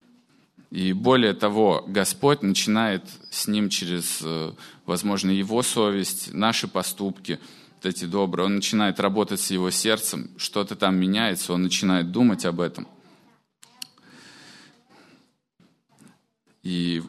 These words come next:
возможно, э, увидя свои поступки, э,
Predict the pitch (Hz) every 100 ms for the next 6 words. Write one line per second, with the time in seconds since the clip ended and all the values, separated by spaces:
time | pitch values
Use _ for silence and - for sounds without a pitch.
0 | - 110 107 - 107 127 135 113 90 78
1 | - - 87 85 82 78 - - _ _
2 | _ _ _ _ _ _ _ _ _ _
3 | _ _ 107 104 113 104 101 - 98 92
4 | 92 - 117 127 - 98 85 - - -
5 | 85 87 82